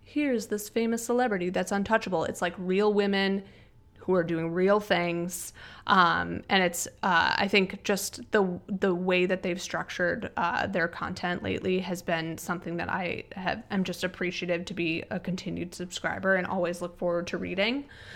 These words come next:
Um, and obviously they have a very strong voice in all of, um, what's been happening lately as well.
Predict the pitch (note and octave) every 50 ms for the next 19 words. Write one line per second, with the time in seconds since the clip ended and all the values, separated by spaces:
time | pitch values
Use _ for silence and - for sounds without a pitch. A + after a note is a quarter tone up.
0 | - - - - - - G#3+ A3+ F#3+ F3+ E3+ - - - G3 G3 - - - -
1 | - - - - - - - - - A3 G#3+ F#3 G3+ G3 F#3 F3+ F3+ - G3 F#3
2 | F3+ F3+ F3+ F#3+ F3 F3 F3 - - - F3+ F3+ F3 E3+ F3+ F3 F3+ - - F3
3 | F3 F3 F3+ - C4 A3+ A3 G#3+ G#3 - - - - - G3 F3+ F3 F3 F3 -
4 | - F3 F3 F3 F3 F3 - - - - F#3 E3+ E3 - - F#3+ F3 - - G#3
5 | G3 F#3+ - - F3 F3+ F3+ F3+ E3+ - - F3+ F3 E3+ E3 - F3+ F#3 F3 E3+
6 | F3 F3 - E3+ D#3+ F3 D#3+ D#3 F#3 F3+